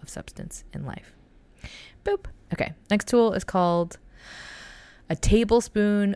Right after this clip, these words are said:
of touch. So as I said, tun-, touch is intensely healing, and pressure on the skin actually sends signals to the vagus nerve in the brain, which is what releases the oct-, oxytocin. So it's biologically good for you.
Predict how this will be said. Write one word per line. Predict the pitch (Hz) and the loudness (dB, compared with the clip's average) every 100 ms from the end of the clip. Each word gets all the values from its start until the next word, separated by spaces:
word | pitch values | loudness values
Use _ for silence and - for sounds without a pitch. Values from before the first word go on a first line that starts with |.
| - | -2
of | 165 165 160 - | 0 0 0 -6
touch. | - - - - - - - _ _ _ _ _ - - - | -8 -6 -8 -8 -10 -10 -18 _ _ _ _ _ -18 -16 -16
So | - 143 | -2 0
as | 185 | 2
I | 214 | 4
said, | 240 151 - | 4 4 2
tun-, | - 185 - - | 0 0 -2 -6
touch | - 202 - - | 0 0 0 -4
is | 170 170 | -2 -2
intensely | 160 - 185 180 180 | -2 0 0 0 -2
healing, | 160 - 170 170 214 302 - - - - - - | -4 -2 0 2 0 -2 -10 -20 -20 -20 -20 -4
and | 175 160 | 0 0
pressure | - 175 - 196 | 4 2 4 0
on | 170 165 | 0 0
the | 156 | -2
skin | - 165 156 190 202 _ | -2 -2 0 0 -2 _
actually | 160 - 160 | -8 -2 -2
sends | - 151 - | 0 -2 0
signals | 165 156 156 - | 2 2 -2 -2
to | |
the | 147 | 0
vagus | 147 151 156 | 2 2 0
nerve | 156 147 - | -2 -2 -4
in | 147 | -8
the | |
brain, | - 208 196 165 170 - | 6 8 8 6 -2 -4
which | 156 156 - - | -6 -6 -8 -6
is | 151 | -4
what | 151 | -2
releases | 156 170 208 175 147 | 0 2 2 0 0
the | |
oct-, | 139 135 - - - | 0 0 -4 -10 -10
oxytocin. | - 135 - - - | -8 -8 -8 -12 -10
So | - 170 | -2 -2
it's | - | 0
biologically | - 180 202 190 - 175 151 | 4 6 6 4 2 -6 -2
good | 160 156 | -2 -2
for | 160 | -4
you. | 110 - | -6 -8